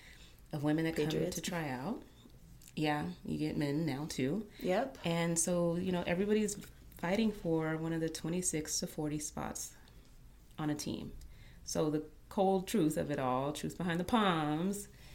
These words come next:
Speaker 1: is that not everybody's gonna make it.
Speaker 2: Nope.
Speaker 1: Not on their first try, not after one try, not after two. And so this is really just kind of going through the whole process and talking through how to bounce back and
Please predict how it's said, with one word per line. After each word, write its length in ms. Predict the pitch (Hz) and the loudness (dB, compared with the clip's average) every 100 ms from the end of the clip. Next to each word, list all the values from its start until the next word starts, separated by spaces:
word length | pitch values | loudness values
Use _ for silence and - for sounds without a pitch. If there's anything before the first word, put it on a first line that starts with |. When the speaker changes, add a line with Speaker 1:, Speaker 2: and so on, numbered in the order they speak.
| - | -12
Speaker 1:
is 80 | - | -6
that 120 | - | 0
not 200 | 190 - | 2 4
everybody's 440 | 185 202 196 196 | 2 2 2 0
gonna 160 | 190 190 | 0 0
make 280 | 202 302 262 | 2 2 4
it. 220 | 147 - | 4 4
Speaker 2:
Nope. 420 | 185 180 208 - - - - - | 4 6 4 0 -12 -20 -14 -6
Speaker 1:
Not 340 | 185 180 180 175 | -2 0 2 2
on 100 | 175 | 2
their 100 | 170 | 0
first 300 | 170 165 - | 0 0 0
try, 640 | 196 202 202 202 202 196 | 0 2 2 4 4 2
not 300 | 185 151 147 | 2 0 0
after 340 | 147 147 147 143 | 0 -2 -6 -2
one 280 | 185 208 | 0 0
try, 280 | 202 196 190 | 0 0 0
not 160 | 180 170 | 0 -2
after 220 | 165 170 | -4 -4
two. 580 | 165 165 160 156 156 151 - - - - - - | -4 -2 -2 -2 -4 -6 -12 -20 -20 -20 -20 -4
And 120 | 175 170 | -2 4
so 280 | 175 165 | 6 6
this 240 | 160 170 - | 6 2 0
is 200 | 165 170 | -2 0
really 280 | 175 196 190 | 4 4 4
just 180 | 185 | 2
kind 160 | - 175 | 0 0
of 160 | 165 151 | -2 0
going 280 | 160 160 151 | 2 2 2
through 100 | 156 | 0
the 60 | |
whole 280 | 156 - 185 | 0 0 0
process 880 | 185 156 151 - 147 147 151 - 175 175 170 - - - | 0 -2 -2 -4 -4 -2 -2 -4 -4 -6 -12 -14 -16 -4
and 560 | 151 147 151 147 143 147 - - - - | -2 0 0 -2 -4 -8 -14 -18 -20 -16
talking 360 | - 185 - 196 | -4 -2 0 -4
through 260 | - 269 185 | -2 -2 0
how 120 | 180 | 0
to 200 | 180 175 170 | 0 -2 -2
bounce 260 | 180 196 | -2 -2
back 320 | - 180 220 175 | -2 -2 0 -2
and 280 | 151 143 | 0 -2